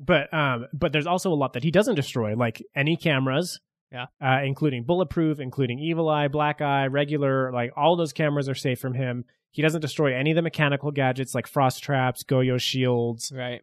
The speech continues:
Speaker 2: Malusi gadget he doesn't destroy.
Speaker 1: Yeah, he disables Malusi, can't destroy it without walking up in melee just like everybody else. Um, so there's plenty of stuff in there he already doesn't destroy, and I just feel like this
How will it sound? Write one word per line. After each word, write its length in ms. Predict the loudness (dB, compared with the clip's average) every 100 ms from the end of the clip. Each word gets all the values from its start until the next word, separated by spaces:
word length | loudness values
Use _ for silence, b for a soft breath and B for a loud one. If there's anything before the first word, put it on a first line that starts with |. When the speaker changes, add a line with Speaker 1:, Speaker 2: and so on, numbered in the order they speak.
| -12
Speaker 2:
Malusi 540 | -8 -6 -8 -6 -2
gadget 280 | 0 0 -2
he 40 | -6
doesn't 240 | -8 -8
destroy. 540 | -12 -12 -8 -6 -6 -4
Speaker 1:
Yeah, 240 | 2 2
he 100 | 2
disables 480 | -2 0 2 2 0
Malusi, 400 | 0 0 -2 -4
can't 240 | -2 0
destroy 420 | 0 -2 0 0 0
it 60 |
without 260 | -2 -2 -2 -6 _
walking 340 | -2 0 0 0
up 80 | 0
in 120 | 0
melee 240 | 2 0
just 120 | 0
like 120 | -2 -4
everybody 400 | -4 -2 0 2
else. 380 | 0 -2 -8 _ _ _ _ _ _ -6
Um, 640 | 0 2 0 -2 -6 -12 -16 _ _
so 160 | 0 2
there's 120 | 2
plenty 280 | -2 -2 0
of 80 | 0
stuff 160 | 0
in 100 | 0
there 80 | 0
he 120 | 0 0
already 420 | 0 0 0 0
doesn't 220 | 0 0
destroy, 480 | -4 -4 0 2 2
and 100 | 0
I 40 |
just 140 | -2 0
feel 100 | 2
like 120 | 2
this 200 | 0